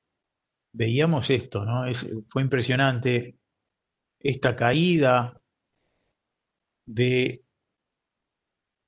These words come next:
rompió esa zona, ¿no? Esta zona de ciento cuatro cuarenta y seis muy fuerte.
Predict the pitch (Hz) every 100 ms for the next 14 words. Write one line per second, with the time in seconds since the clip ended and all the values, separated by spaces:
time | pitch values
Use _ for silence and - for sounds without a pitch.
0 | _ _ _ _ _ _ _ _ _ _
1 | _ _ _ _ _ _ _ _ _ _
2 | _ _ _ _ _ _ _ _ _ _
3 | 135 127 123 135 170 208 202 - - _
4 | _ 151 147 123 160 165 127 120 151 -
5 | - _ _ - 143 147 127 143 156 165
6 | 170 170 _ 117 127 127 _ - - 127
7 | 123 147 156 - 123 127 120 110 117 156
8 | 165 165 - 151 196 151 123 - 165 143
9 | 120 123 117